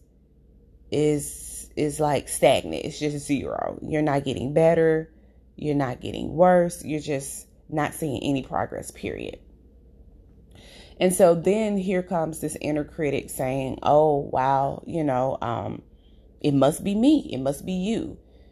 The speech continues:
because you're doing all the same things that you've done before. You are, you know, giving one hundred percent, but it's not happening for you."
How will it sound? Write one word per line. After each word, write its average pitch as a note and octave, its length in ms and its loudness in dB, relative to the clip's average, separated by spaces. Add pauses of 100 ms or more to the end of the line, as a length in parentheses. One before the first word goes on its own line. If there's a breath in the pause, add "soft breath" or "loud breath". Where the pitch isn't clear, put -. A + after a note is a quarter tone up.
(160 soft breath)
because C#3 600 2
you're D#3 180 0
doing C4 300 2
all E3 240 6
the E3 100 -4
same E3+ 280 -2
things E3 260 -4
that D#3+ 80 -8
you've D#3+ 160 -6
done C3+ 180 -2
before. G3+ 800 4 (480 soft breath)
You D#3 500 -4
are, C#3 800 4 (120)
you C#3+ 180 -4
know, A1 400 -4 (100)
giving D#3+ 380 0
one D3 180 2
hundred D3+ 300 -4
percent, G#3+ 640 0 (760 soft breath)
but A3+ 320 4 (1160)
it's G3 160 0
not G3 200 0
happening E3 500 -2
for C3+ 260 -2
you." - 220 -10